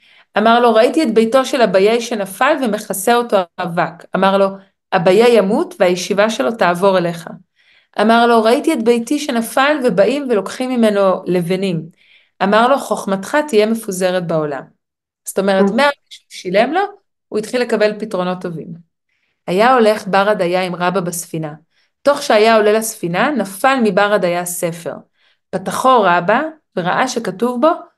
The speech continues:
Speaker 1: "כל החלומות הולכים אחר הפה." אמר לו רבא, "רשע, בידך היה הדבר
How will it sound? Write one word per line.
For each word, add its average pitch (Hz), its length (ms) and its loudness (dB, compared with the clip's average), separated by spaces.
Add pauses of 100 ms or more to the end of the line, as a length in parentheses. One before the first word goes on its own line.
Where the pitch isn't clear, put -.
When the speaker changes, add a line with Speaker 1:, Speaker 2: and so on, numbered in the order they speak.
(320)
Speaker 1:
"כל 269 180 2
החלומות 226 560 2
הולכים 214 360 -2
אחר 202 360 -2
הפה." 175 260 -4 (640)
אמר 202 300 0
לו 190 140 2
רבא, 214 340 2 (400)
"רשע, 180 360 -2 (720)
בידך 175 380 -4
היה 233 320 2
הדבר 196 460 0